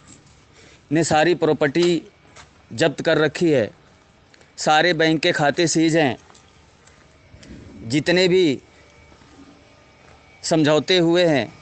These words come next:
सब नकली और फ्रॉड है, जितने भी लेन देन हुए आज,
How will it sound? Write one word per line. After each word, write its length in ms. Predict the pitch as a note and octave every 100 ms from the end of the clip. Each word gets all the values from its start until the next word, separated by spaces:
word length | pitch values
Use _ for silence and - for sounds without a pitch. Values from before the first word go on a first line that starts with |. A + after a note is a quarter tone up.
| - - - - - - - -
सब 200 | - F3 E3+
नकली 400 | E3 D3 E3+ F3+
और 120 | E3
फ्रॉड 340 | D3 D3 D#3 E3
है, 280 | C#3 G2+ - - - - _ - - _ - - - - _ -
जितने 380 | A#2+ D#3 F3 F#3+
भी 100 | F3+
लेन 280 | E3+ F3 F3
देन 160 | F#3 F3+
हुए 160 | F3 F3
आज, 240 | E3